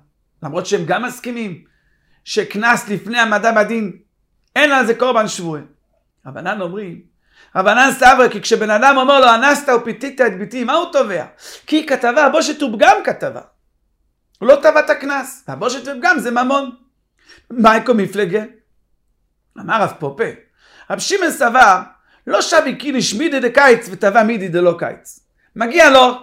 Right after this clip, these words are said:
תשלום של קנס שזה קצוב, מאתיים זוז. הוא לא עוזב את זה ומתכוון לגבות, לתבוע את הבושת והפגם, שזה צריכים שומה של בית דין.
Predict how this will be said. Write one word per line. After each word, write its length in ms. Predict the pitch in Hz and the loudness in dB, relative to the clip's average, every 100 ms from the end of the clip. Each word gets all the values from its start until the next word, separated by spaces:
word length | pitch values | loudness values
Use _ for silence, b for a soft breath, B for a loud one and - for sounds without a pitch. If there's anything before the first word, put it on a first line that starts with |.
| _ | _
תשלום 300 | 277 - 277 | -8 -6 -4
של 160 | 233 226 | -4 -6
קנס 280 | 214 233 214 | -6 -6 -6
שזה 160 | 196 | -6
קצוב, 420 | 202 202 - 233 | -6 -8 -6 -8
מאתיים 320 | 180 175 233 202 | -6 -2 -2 -2
זוז. 320 | 202 160 - _ _ _ b b b | -6 -8 -12 _ _ _ b b b
הוא 100 | 247 | -4
לא 180 | 339 302 | 4 4
עוזב 240 | 214 269 | 6 4
את 100 | 226 | 2
זה 140 | 185 214 | 2 2
ומתכוון 560 | 202 190 - 190 254 226 | 2 -2 0 2 0 -2
לגבות, 640 | 185 170 269 247 208 - _ | -6 0 0 2 -2 -12 _
לתבוע 540 | 214 151 220 302 233 208 - _ - | -10 -4 2 4 4 0 -10 _ -8
את 100 | 175 | -4
הבושת 400 | 160 254 220 190 | 6 6 6 2
והפגם, 380 | 190 180 233 220 | 2 2 2 2
שזה 220 | 214 247 | 0 -2
צריכים 300 | 226 214 220 | -4 -6 -4
שומה 340 | - 185 226 | -4 -2 -2
של 180 | 208 185 | -2 -2
בית 240 | 160 220 | -2 -4
דין. 300 | 175 190 165 | -4 -6 -8